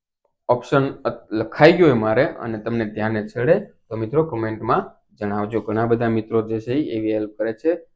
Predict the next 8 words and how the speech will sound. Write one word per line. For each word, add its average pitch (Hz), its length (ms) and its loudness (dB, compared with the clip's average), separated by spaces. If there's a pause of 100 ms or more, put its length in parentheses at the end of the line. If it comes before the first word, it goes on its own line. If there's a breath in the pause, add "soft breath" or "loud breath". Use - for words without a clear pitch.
(100)
આપ 113 280 0
પણ 127 140 0
કરજો 135 320 -2
મિત્રો, 139 340 -4
ધ્યાન 113 500 -4
દોરવા 110 580 0 (100)
ખાસ - 380 0
વિનંતી 110 680 -4